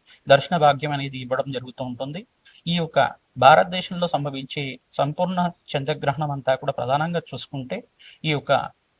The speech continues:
విదేశాల్లో కూడా కొన్ని దేశాల్లో సంభవిస్తుంది. ప్రధానంగా న్యూజిలాండ్, ఆస్ట్రేలియా, ఆస్ట్రియా, పెవి-, పెసిఫిక్ మహాసముద్రం ప్రాంతాల్లో కానీ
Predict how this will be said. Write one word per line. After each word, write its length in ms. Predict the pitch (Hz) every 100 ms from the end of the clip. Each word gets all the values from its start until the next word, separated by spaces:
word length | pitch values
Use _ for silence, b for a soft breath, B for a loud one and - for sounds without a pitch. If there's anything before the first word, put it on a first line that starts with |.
| _
విదేశాల్లో 680 | 139 160 220 220 220 214 202
కూడా 220 | 190 196 214
కొన్ని 340 | 175 180 185 -
దేశాల్లో 520 | 147 147 160 156 165
సంభవిస్తుంది. 720 | 160 139 131 135 - 123 127 170
ప్రధానంగా 460 | 123 135 156 175 175 135
న్యూజిలాండ్, 520 | 143 139 151 135 139 - _ _ 151
ఆస్ట్రేలియా, 760 | 147 147 - 143 131 127 143 151 -
ఆస్ట్రియా, 640 | 135 147 - - 139 135 143
పెవి-, 260 | 143 147 175 -
పెసిఫిక్ 360 | 165 214 208 185
మహాసముద్రం 680 | 170 170 165 156 143 147 147 -
ప్రాంతాల్లో 440 | 139 139 143 131
కానీ 320 | 127 135 151